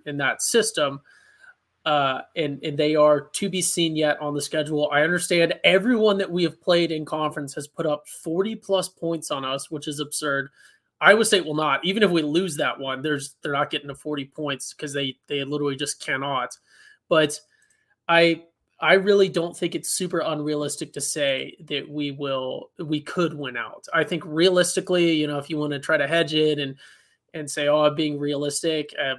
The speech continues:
realistic sort of emotional hedge ceiling, you could say four and one. I really don't think that's a ceiling, though, 'cause that implies that you're stopping there.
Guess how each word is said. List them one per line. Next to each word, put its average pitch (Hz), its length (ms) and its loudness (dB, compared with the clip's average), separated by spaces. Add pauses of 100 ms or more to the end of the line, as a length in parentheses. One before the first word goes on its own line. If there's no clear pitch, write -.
(120)
realistic 160 840 -2
sort 160 200 -2
of 147 100 -4
emotional 147 480 -2
hedge 147 320 0
ceiling, 147 420 -2
you 139 160 -4
could 143 160 -10
say 139 340 -2
four 147 400 -6
and 147 100 -4
one. 147 320 -2
I 139 180 0
really 147 280 -2
don't 135 240 -8
think 135 220 -10
that's 135 240 -2
a 123 60 -12
ceiling, 147 420 -4
though, 151 240 0
'cause 143 160 -12
that 131 160 -4
implies 143 380 -2
that 131 120 -12
you're 151 80 -20
stopping 147 480 -2
there. 143 300 2